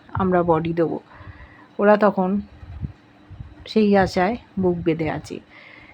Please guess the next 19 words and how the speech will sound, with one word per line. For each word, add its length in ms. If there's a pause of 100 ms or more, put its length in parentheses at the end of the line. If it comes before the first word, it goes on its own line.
(180)
এবার 360 (420)
প্রশ্ন 380
হলো, 340 (260)
নম্রতা 560
কি 260 (220)
সত্যি 480
মারা 240
গেছে, 380 (260)
নাকি, 420 (640)
উম, 140 (260)
অন্ধকারে 680 (320)
ও 140 (120)
পালিয়ে 340
যেতে 260
সক্ষম 500
হয়েছে? 400 (1500)
হয়তো 300
পালিয়ে 360
গেছে, 320